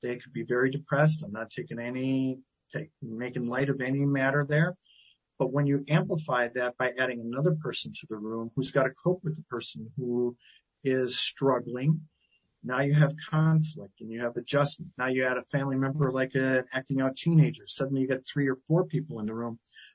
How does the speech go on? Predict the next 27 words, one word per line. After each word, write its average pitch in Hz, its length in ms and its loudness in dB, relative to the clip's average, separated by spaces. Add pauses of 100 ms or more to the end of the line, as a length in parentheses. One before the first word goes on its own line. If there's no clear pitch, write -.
(200)
Things 208 280 4
can 196 200 -2
get 196 180 4
a 185 40 4
little 175 340 2 (100)
crazy, 156 600 -2
and 127 120 -8
without 143 360 0
the 147 100 -4
real 143 460 6 (100)
good 143 260 0
training 185 720 0 (280)
and 120 120 -8
how 135 400 -2 (140)
to 127 200 -2
manage 151 420 0
the 147 100 2
emotions 147 720 4
that 147 120 4
are 139 80 0
going 147 320 0
on, 151 320 6
the 156 120 0 (160)
communications 151 640 -4
that's 156 300 0
going 151 360 0
on, 151 240 4